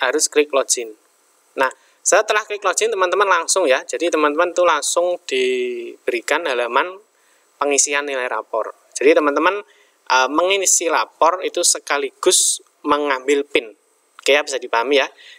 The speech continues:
Jadi jika rapor belum diisi sekolah asal atau belum diverifikasi oleh siswa ya, maka mengisi nilai rapor dan unggah berkas foto rapor. Sesuai ketentuan format ya, formatnya sudah kita jelaskan tadi untuk tipe filenya dan ukuran filenya.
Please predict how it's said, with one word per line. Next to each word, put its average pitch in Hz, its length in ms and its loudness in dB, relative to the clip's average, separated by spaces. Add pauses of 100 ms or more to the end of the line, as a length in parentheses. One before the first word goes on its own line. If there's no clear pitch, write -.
(100)
Jadi 160 160 2
jika 175 240 0
rapor 196 240 0
belum 175 160 -2
diisi 151 320 0
sekolah 156 320 0
asal 190 240 0
atau 165 240 -2
belum 180 160 -2
diverifikasi 151 680 0
oleh 127 180 2
siswa 123 480 0
ya, 135 160 2
maka 180 320 0
mengisi 160 320 0
nilai 147 240 0
rapor 170 380 0
dan 151 260 2
unggah 139 320 0
berkas - 400 -4
foto 127 240 2
rapor. 113 400 0 (560)
Sesuai 185 320 2
ketentuan 175 400 0
format 180 400 0
ya, 135 160 -2
formatnya 143 400 0
sudah 127 160 0
kita 135 160 2
jelaskan 117 480 -2
tadi 147 480 0
untuk 127 240 2
tipe 139 240 0
filenya 127 400 0
dan 127 160 -4
ukuran 120 320 0
filenya. 123 400 0